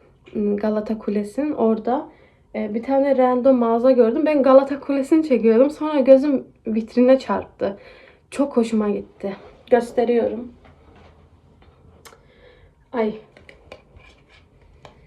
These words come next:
Frida Kahlo'lu gömlek buldum arkadaşlar. Çok güzel.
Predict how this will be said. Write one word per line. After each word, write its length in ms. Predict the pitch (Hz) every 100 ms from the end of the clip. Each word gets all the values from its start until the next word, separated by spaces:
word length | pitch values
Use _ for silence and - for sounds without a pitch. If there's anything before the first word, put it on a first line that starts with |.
| _ _ -
Frida 420 | - 262 254 254 247
Kahlo'lu 840 | 254 - - 226 226 233 262 - - _ _ _ _
gömlek 560 | 208 214 208 214 220 -
buldum 260 | 196 185 196
arkadaşlar. 600 | 196 202 202 196 - 196 -
Çok 360 | - 226 226 -
güzel. 260 | 190 185